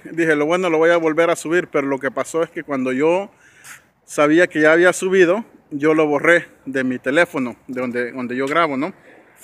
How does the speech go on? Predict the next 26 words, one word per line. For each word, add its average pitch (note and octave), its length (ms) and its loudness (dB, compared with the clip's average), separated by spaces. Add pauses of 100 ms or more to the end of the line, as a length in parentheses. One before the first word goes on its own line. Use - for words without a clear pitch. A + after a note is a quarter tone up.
(140)
Lo C3+ 140 0
borré F3 500 4
y E3 60 2
entonces D#3+ 400 0
ya D3 580 2
esa C#3+ 280 -6
parte D3 340 -4
ya C#3 100 0
estaba, C3+ 520 -2 (340)
ya C3 140 -4
se - 100 -2
había C#3 220 4
borrado. C#3+ 480 4
Fue C#3 120 -2
un C#3+ 460 0
video C3 300 0
como C#3 240 -2
de C3 60 2
veinte C3+ 600 0 (600)
minutos C#3 440 -2
dándoles C#3 680 0
la C3 200 0
bienvenida C3 640 0
ya C3 100 4
a B2 40 -4
todos. D#3+ 500 0